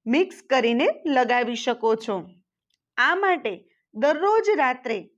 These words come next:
ઊંઘતા પહેલા આ કેપ્સ્યુલનો ઉપયોગ કરવાનો રહેશે. રાત્રે ઊંઘતા પહેલા એક ચમચી નારિયેળ તેમજ બદામનું તેલ લો અને એમાં વિટામિન ઈને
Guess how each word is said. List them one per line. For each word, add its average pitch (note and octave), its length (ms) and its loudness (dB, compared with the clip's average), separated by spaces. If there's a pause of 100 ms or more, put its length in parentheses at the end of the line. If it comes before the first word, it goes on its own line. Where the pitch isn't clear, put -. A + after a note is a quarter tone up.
(160)
ઊંઘતા A#3 420 -2
પહેલા D#4 600 -2 (420)
આ F4+ 180 0
કેપ્સ્યુલનો F#4 680 -4
ઉપયોગ C#4 520 -8
કરવાનો A3+ 520 0
રહેશે. B3+ 680 -2 (540)
રાત્રે A3 380 -2 (100)
ઊંઘતા A#3+ 400 -2
પહેલા D4+ 640 0 (480)
એક A4 320 2
ચમચી G4 420 0
નારિયેળ C#4+ 480 0 (260)
તેમજ D#4 300 -2
બદામનું B3+ 800 0
તેલ B3 340 2
લો F#3 260 -8 (540)
અને C#4+ 320 -2
એમાં D#4 440 0 (260)
વિટામિન F4 580 0 (140)
ઈને D#4 300 -2